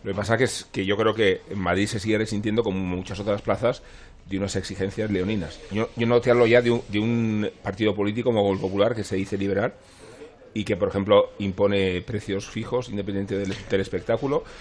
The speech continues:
Hablo de la obligación de dar espectáculos en agosto, de, de condicionar demasiado la atención al empresario,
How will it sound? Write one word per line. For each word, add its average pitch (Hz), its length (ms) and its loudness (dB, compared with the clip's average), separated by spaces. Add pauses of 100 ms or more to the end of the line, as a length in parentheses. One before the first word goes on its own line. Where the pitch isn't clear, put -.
(220)
Hablo 110 320 4
de 107 180 2
la 98 200 2
obligación 101 460 -2
de 107 60 0
dar 104 180 4
espectáculos 98 880 -2 (180)
en 101 160 -2
agosto, 131 540 2 (440)
de, 101 260 -2
de 104 120 -2
condicionar 101 760 0
demasiado 110 760 2 (320)
la 98 180 0
atención 101 400 -2
al 135 80 4
empresario, 117 480 0